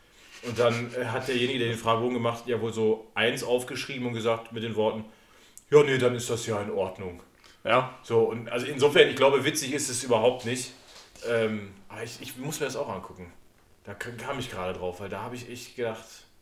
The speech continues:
Speaker 1: davon brauchen wir mehr. Weil bei diesen ganzen, Entschuldigung, Scheißserien, beziehungsweise anders, bei den jungen Leuten, ja,
Speaker 2: Bei
Speaker 1: die
Speaker 2: den
Speaker 1: diese
Speaker 2: jungen Leuten,
Speaker 1: Scheißserien
Speaker 2: das,
Speaker 1: gucken.
Speaker 2: man muss jetzt nicht vor Augen halten,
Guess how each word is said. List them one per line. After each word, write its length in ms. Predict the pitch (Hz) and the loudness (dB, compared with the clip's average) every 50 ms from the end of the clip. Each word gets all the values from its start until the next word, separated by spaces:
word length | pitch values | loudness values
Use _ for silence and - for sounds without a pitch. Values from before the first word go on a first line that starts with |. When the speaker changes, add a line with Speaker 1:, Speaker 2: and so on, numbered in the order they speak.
| _ _ _ _ _ _ _ _ _ _ _ _ _ _ _ _ - | _ _ _ _ _ _ _ _ _ _ _ _ _ _ _ _ -8
Speaker 1:
davon 280 | - 90 - - 120 113 | -8 -6 -6 -6 -6 -2
brauchen 220 | 113 110 113 117 | -2 -2 -2 -2
wir 80 | 113 113 | -4 -4
mehr. 300 | 113 127 123 95 80 - - _ _ _ _ _ _ _ _ _ _ - - - - - - _ _ _ _ _ | -4 -4 -8 -10 -12 -16 -20 _ _ _ _ _ _ _ _ _ _ -20 -20 -20 -20 -20 -20 _ _ _ _ _
Weil 180 | - 104 107 110 | -4 -2 0 0
bei 140 | 101 113 120 | 0 -2 -4
diesen 220 | 117 123 127 139 | -2 -4 -4 -4
ganzen, 460 | 123 135 147 147 - 160 160 156 156 - | -4 -4 -4 -4 -6 -8 -10 -12 -14 -14
Entschuldigung, 360 | - - 147 143 131 123 123 | -8 -6 -6 -6 -6 -6 -8
Scheißserien, 800 | - - - - 131 139 135 - - 123 120 110 95 95 92 85 - _ _ _ _ - | -10 -10 -8 -6 -8 -8 -8 -8 -4 -2 -2 -2 -2 -4 -8 -10 -16 _ _ _ _ -12
beziehungsweise 640 | - 113 117 180 175 131 123 131 127 123 127 - | -8 -4 -4 -4 -2 0 4 4 4 4 4 2
anders, 320 | 131 160 151 104 - - - - - _ _ _ | 0 0 0 0 -2 -2 -8 -16 -20 _ _ _
bei 120 | - 113 113 | 0 0 2
den 140 | 127 127 | 2 2
jungen 260 | 131 143 190 226 233 190 | 2 2 2 2 4 4
Leuten, 640 | 143 139 156 - - 123 127 156 196 220 - - - _ _ - - - - - | 6 6 4 4 0 -4 -4 -4 -6 -8 -10 -14 -20 _ _ -20 -20 -20 -10 -4
ja, 300 | 107 104 127 165 220 - | -2 0 0 -2 -2 -6
Speaker 2:
Bei 140 | - - - | -8 -6 -4
Speaker 1:
die 60 | - | 0
Speaker 2:
den 80 | 170 170 | 2 4
Speaker 1:
diese 80 | 170 170 | 8 10
Speaker 2:
jungen 240 | 180 180 170 175 | 12 12 12 12
Leuten, 180 | 180 170 190 185 | 12 12 12 12
Speaker 1:
Scheißserien 240 | 175 185 185 170 147 | 8 4 6 10 10
Speaker 2:
das, 220 | 170 170 - - | 10 10 8 6
Speaker 1:
gucken. 180 | - 139 143 139 | 4 6 6 6
Speaker 2:
man 120 | 127 127 | 6 6
muss 160 | 143 156 156 | 6 8 8
jetzt 120 | 170 165 139 | 8 8 8
nicht 140 | 147 139 139 | 4 0 4
vor 160 | - 135 117 | 6 8 8
Augen 160 | 135 165 143 | 8 8 8
halten, 180 | 123 113 117 | 6 6 4